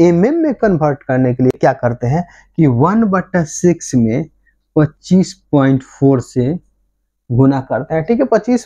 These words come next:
पॉइंट फ़ोर से ही क्यों करते हैं, क्योंकि एक इंच बराबर होता है पच्चीस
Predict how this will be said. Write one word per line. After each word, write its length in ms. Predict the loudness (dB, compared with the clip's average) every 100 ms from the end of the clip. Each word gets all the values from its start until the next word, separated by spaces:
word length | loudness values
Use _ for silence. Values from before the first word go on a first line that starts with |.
| -2
पॉइंट 220 | 0 0
फ़ोर 240 | 2 0
से 160 | 0 -2
ही 100 | 0
क्यों 180 | 0 0
करते 300 | 0 0 -4
हैं, 140 | -4
क्योंकि 380 | -2 -2 0 -2 -2 0
एक 400 | 2 2 -2 -8 -6
इंच 400 | 0 0 -2 -6 -4
बराबर 500 | 0 2 2 0 -2
होता 320 | -4 -8 -10
है 180 | -10 -12 _ _ _ -4
पच्चीस 380 | -2 0 -2